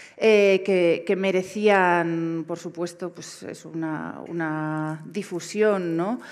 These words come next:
Eh, y además de la mano de los, de los grandes conocedores de estos bienes, eh, arquitectónicos, este en concreto, pues, por ejemplo, toda la parte histórica, que siempre, siempre seguimos un poco el mismo esquema, ¿no? Una, una,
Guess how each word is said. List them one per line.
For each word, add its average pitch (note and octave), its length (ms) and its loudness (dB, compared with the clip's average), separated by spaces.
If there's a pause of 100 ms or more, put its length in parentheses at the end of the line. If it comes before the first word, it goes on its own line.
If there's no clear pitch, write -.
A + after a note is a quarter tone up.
(300)
Eh, E3+ 640 4
y E3+ 60 4
además E3 320 0
de G3 120 6
la F3 120 6
mano F#3+ 300 2
de G3 140 2
los, E3 440 2
de F#3 120 4
los F3 120 0
grandes G#3 400 2
conocedores F#3 840 0
de F3 180 2
estos E3+ 320 -6
bienes, E3 840 -4
eh, E3 220 -4
arquitectónicos, F#3+ 800 -6
este F3+ 180 -8
en E3 80 -6
concreto, F#3+ 400 -6
pues, E3 140 -10
por - 120 -10
ejemplo, E3 340 -8
toda E3+ 140 -2
la E3 140 0
parte E3+ 340 -2
histórica, F3+ 720 -4 (480)
que D#3+ 140 -8
siempre, A3 580 0
siempre A#3 220 -2
seguimos G#3+ 360 -4
un F3+ 80 -8
poco F#3+ 180 -2
el F3 80 0
mismo E3 480 -2
esquema, E3 480 -4
¿no? D#3+ 160 -4
Una, G#3 160 -4 (180)
una, E3 640 -2